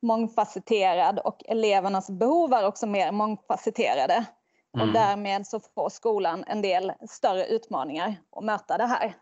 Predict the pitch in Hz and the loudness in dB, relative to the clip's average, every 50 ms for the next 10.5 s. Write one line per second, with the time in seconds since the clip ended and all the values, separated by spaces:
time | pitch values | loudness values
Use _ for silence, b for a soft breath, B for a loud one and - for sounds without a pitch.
0 | _ _ _ _ _ _ _ _ _ - - - - - 220 220 214 208 196 - | _ _ _ _ _ _ _ _ _ -2 -2 0 0 2 2 2 4 2 2 2
1 | - 240 247 247 233 220 220 214 214 208 208 202 202 196 185 147 - - 110 - | 0 0 2 2 2 2 0 0 0 0 0 0 0 0 0 -2 -2 -4 -8 -14
2 | - 120 - 170 196 208 - - 233 240 320 294 269 254 - 262 262 262 247 220 | -14 -6 -2 -2 -2 0 0 -2 0 0 2 2 0 0 0 0 0 0 0 0
3 | 208 214 208 202 214 220 226 220 208 - - 196 196 196 190 190 190 196 208 208 | 0 0 0 2 2 2 2 2 0 -4 -6 -6 -2 0 0 0 0 0 -2 -4
4 | 208 - - 233 226 202 202 196 202 208 202 - _ - 247 247 - - - - | -4 -2 -2 -2 0 0 0 0 0 -2 -4 -4 _ -2 -2 -2 -4 -12 -6 0
5 | 220 226 269 320 233 - - _ - 220 - - 185 185 208 202 190 185 - 202 | 0 2 2 0 -2 -6 -8 _ -6 -4 -4 -2 -2 0 0 0 0 -2 -2 -6
6 | 202 - - - - - 202 190 185 190 - - 233 240 254 233 196 156 165 208 | -6 -4 -4 -4 -2 -2 -2 -2 -4 -2 -2 -2 0 2 2 0 0 0 -2 -2
7 | 214 214 214 208 - - 202 190 190 190 180 156 180 - - 180 - _ - 165 | -2 -2 -4 -4 -4 -4 -2 0 0 0 0 0 -2 -2 -4 -6 -4 _ -2 -2
8 | 175 175 185 - _ _ _ _ _ _ _ _ _ _ _ _ - 208 190 226 | 0 -2 -2 -6 _ _ _ _ _ _ _ _ _ _ _ _ -4 0 0 0
9 | 226 - - - 202 185 185 196 196 196 196 - - 175 165 156 175 180 180 - | 0 -2 -2 -2 0 0 0 0 0 -2 0 0 0 2 2 2 2 2 0 0
10 | - 254 302 269 - - - 113 - 226 | 0 0 2 2 2 2 2 0 0 0